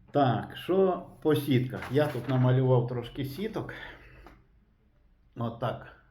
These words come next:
вони будуть виглядати у нас. І підемо по, е, черзі. Тобто, дивіться, оця сітка, це, е, фірдот, стара німецька сітка з маленьким перехрестям всередині,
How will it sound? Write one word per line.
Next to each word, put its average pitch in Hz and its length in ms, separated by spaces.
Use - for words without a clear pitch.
вони 104 260
будуть 98 320
виглядати 120 600
у 101 80
нас. 87 300
І 202 400
підемо 139 640
по, 135 640
е, 98 720
черзі. 131 400
Тобто, 139 340
дивіться, 120 500
оця 185 320
сітка, 127 500
це, - 180
е, 113 840
фірдот, 131 720
стара 190 460
німецька 151 560
сітка 135 680
з - 280
маленьким 131 580
перехрестям 127 840
всередині, 143 800